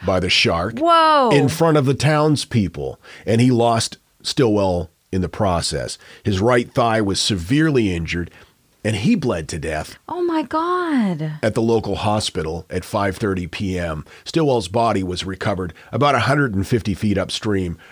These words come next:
Speaker 1: from the dock on the fourteenth of July. The fifth and final victim, Joseph Dunn, fourteen years old,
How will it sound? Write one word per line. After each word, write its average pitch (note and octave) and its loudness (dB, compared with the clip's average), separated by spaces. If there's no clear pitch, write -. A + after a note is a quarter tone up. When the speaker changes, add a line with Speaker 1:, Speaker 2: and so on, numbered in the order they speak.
Speaker 1:
from G#2 -4
the F2 -6
dock E2+ -6
on F2 -6
the E2 -8
fourteenth E2+ -6
of D#2+ -12
July. F#2 -6
The C3+ 0
fifth G3+ 4
and D#3+ 2
final E3+ 4
victim, E3 0
Joseph C3+ 0
Dunn, D#3 2
fourteen E3 0
years C3+ 4
old, A#2 0